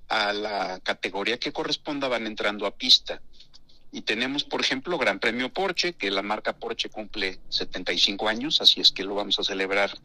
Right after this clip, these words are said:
en este Gran Premio histórico. El Gran Premio Jaguar, que arrancan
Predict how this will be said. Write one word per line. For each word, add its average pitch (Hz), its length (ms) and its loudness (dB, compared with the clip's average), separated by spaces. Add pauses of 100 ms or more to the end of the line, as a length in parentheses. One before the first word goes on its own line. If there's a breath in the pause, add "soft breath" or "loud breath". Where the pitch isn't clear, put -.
(480 soft breath)
en 135 120 -4
este - 200 4
Gran 104 200 2
Premio 110 200 0
histórico. 139 540 0 (500 loud breath)
El 107 100 -4
Gran 139 220 4
Premio 135 260 2
Jaguar, 123 520 4
que - 120 2
arrancan 117 580 2